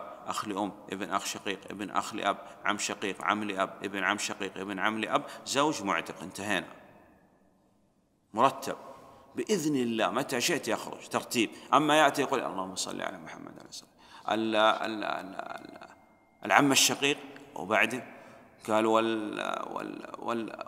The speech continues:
والأخ الشقيق. يا سلام، طب متى ننتهي؟ ما يصلح هذا، هذا ما هو علم.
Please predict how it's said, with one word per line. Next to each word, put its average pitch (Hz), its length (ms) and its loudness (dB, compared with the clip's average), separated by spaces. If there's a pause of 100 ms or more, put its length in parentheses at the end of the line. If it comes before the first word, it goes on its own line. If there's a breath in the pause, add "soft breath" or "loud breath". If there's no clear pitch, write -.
والأخ 120 380 12
الشقيق. 147 440 6 (380)
يا - 40 -12
سلام، 110 420 8 (640 loud breath)
طب 117 80 -2
متى 190 240 2
ننتهي؟ 151 400 0 (1040)
ما 190 180 12
يصلح 131 380 6
هذا، - 160 2 (680)
هذا 117 140 -2
ما 165 120 6
هو 180 80 8
علم. 135 240 10